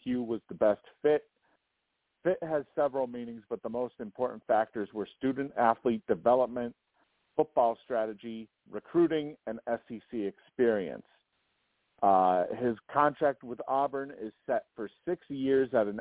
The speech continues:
average annual value of six and a half million dollars per year. Uh, Freeze had spent the last four seas-, or the, yeah, the last four seasons at Liberty, where he took the Liberty Flames to unprecedented heights.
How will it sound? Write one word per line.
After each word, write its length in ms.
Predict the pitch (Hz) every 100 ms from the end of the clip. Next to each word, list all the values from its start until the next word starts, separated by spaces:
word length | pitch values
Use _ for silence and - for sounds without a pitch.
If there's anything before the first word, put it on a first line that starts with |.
| -
average 600 | 117 123 117 117 110 135 -
annual 420 | 113 113 107 104
value 440 | 87 98 98 98 98
of 160 | 90 - -
six 160 | 131 -
and 100 | 117
a 80 | 101
half 340 | 107 98 -
million 440 | 101 98 98 95 90
dollars 360 | 87 87 82 -
per 180 | - 85
year. 500 | 82 98 110 80 76 - _ _ _ _ _ _ _ -
Uh, 480 | 90 87 87 80 78 _
Freeze 260 | 143 147 143
had 220 | 143 117 _
spent 320 | - 131 123
the 80 | 117
last 300 | 123 123 - _
four 240 | 139 151 151 _
seas-, 300 | 151 147 135 -
or 220 | 113 110 110
the, 120 | 117 120
yeah, 200 | 120 98
the 100 | 98
last 280 | 120 123 - -
four 180 | 165
seasons 400 | 165 156 135 135 123
at 200 | 120 117
Liberty, 480 | 110 104 104 104 - _ - -
where 160 | 104
he 80 | 104
took 240 | - 127 -
the 80 |
Liberty 380 | 120 131 143 127 -
Flames 300 | 135 123 120 -
to 100 | -
unprecedented 840 | 113 117 - 147 143 113 113 107 98
heights. 340 | 104 92